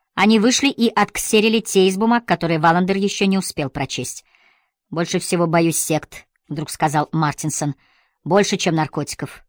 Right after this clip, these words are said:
Из-за детей. Не дай бог их втянут в религиозный кошмар. Вырваться почти невозможно. И ведь не достучишься. Было время, когда я очень беспокоился за Линду», — сказал Валандер.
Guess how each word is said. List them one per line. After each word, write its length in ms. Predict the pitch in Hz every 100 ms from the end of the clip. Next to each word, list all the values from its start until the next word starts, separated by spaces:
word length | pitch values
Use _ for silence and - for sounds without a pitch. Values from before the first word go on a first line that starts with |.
| _
Из-за 220 | 185 208 240
детей. 440 | 254 - 156 131 _ _ _ _ _
Не 120 | 175 214
дай 180 | 233
бог 260 | 214 262 -
их 220 | 277 - _ _
втянут 420 | - 202 170 151
в 20 |
религиозный 580 | 170 185 175 185 160 165
кошмар. 440 | 175 165 160 139 - - _ _
Вырваться 440 | 156 196 165 - -
почти 380 | 180 - -
невозможно. 640 | 156 143 135 147 131 139 - _ _ _ _ _ _ _ -
И 100 | 156
ведь 180 | 160
не 120 | 185 185
достучишься. 800 | 190 - 196 - 156 - 147 - _ - _ _ _ _ _ _ -
Было 220 | 175 214
время, 240 | 233 226
когда 200 | 220 214
я 160 | 220 214
очень 200 | 208 214
беспокоился 560 | 196 208 202 196 180
за 160 | 180 196
Линду», — 260 | 180 147 147
сказал 380 | - 151 151
Валандер. 440 | 143 139 139 131